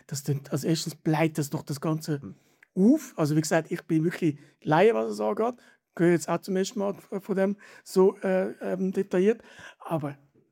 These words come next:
Speaker 1: ja, also, da kann ich mir vorstellen, dass das da wirklich die Gemüter spaltet und es wieder so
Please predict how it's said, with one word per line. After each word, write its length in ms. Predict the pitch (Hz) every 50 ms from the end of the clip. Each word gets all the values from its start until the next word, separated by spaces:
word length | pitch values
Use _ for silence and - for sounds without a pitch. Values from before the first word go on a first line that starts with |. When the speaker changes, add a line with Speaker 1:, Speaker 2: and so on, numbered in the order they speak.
| _ _ -
Speaker 1:
ja, 300 | 143 151 151 165 208 233
also, 260 | - 175 151 135 151 143 - _ _ _ _
da 100 | - 196
kann 160 | 190 - 202
ich 60 | 190 170
mir 80 | 165 139
vorstellen, 420 | 175 185 226 240 - 247 233 220
dass 160 | 220 220 214
das 160 | - 214 -
da 260 | - 214 202 208 202 208 - - - - _ _
wirklich 440 | - 196 208 202 - - 226 214 214 - -
die 200 | - 196 185 -
Gemüter 500 | - 202 185 190 214 226 226 - - 208 196
spaltet 640 | - - - 185 185 208 220 - - 233 220 -
und 160 | - 196 175 -
es 200 | 202 180 - -
wieder 160 | 202 196 202
so 200 | 190 196 190 190